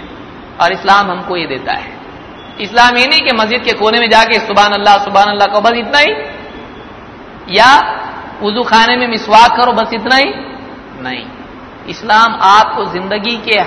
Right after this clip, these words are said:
हर मैदान में रहबरी देता है, चाहे आपका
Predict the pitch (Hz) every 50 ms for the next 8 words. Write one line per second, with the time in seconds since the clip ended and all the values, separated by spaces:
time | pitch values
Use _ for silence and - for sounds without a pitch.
0 | 151 - - 185 262 320 381 370 320 294 269 294 277 269 262 240 226 214 185 160
1 | 147 143 131 123 120 - - - - - - - - - - - - - - -
2 | - - - - - - - - - - - - - - - - - - - -
3 | - - 170 180 196 190 190 202 208 - - 226 220 226